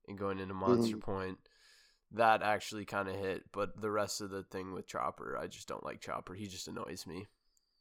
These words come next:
Speaker 2: Dude, since we s-, mentioned Dragon Ball, um, Dragon Ball is one of the first, if, honestly, it was probably the first anime I ever s-,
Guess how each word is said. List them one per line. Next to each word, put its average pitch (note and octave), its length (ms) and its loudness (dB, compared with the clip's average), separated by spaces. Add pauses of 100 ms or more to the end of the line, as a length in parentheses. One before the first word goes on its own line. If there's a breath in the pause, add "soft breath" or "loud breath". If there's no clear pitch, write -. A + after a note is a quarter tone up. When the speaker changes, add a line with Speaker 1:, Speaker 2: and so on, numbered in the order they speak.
(460)
Speaker 2:
Dude, A#2 220 8
since B2+ 280 4
we C#3 80 10
s-, - 200 4
mentioned A#2+ 460 8
Dragon G#2 400 6
Ball, G2+ 380 4 (180)
um, F#2+ 240 -4
Dragon A#2+ 380 8
Ball C3+ 320 12
is A2 200 6
one A2 180 10
of G#2 100 6
the G#2 60 -4
first, - 680 2 (540)
if, - 280 6 (540)
honestly, A3 420 12
it E3 60 12
was C3 120 8 (100)
probably E3+ 280 10
the A2+ 180 6
first - 440 0
anime F2+ 280 -4
I E2+ 180 -2
ever D2 160 -4
s-, - 280 -4